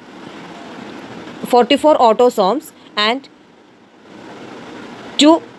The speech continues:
sex chromosomes. This condition is mainly affected to females.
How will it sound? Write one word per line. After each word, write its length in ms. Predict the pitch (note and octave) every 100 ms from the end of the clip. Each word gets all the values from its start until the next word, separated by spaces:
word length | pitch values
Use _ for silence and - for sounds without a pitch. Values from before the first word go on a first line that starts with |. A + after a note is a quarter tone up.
| - -
sex 280 | C4 A#3+
chromosomes. 720 | - A3+ F3+ - F3 D#3 - - - - - - - - - - - - - - - - - - - - - - - - - - - - - - - -
This 280 | A#3+ E4 -
condition 500 | E4+ D#4 D#4+ - C4+
is 280 | B3+ A#3 A#3
mainly 420 | A#3+ A#3+ B3+ C#4
affected 420 | A#3+ A#3 G3+ B3 -
to 120 | A#3
females. 640 | C4 A#3 G3 F#3 E3+ -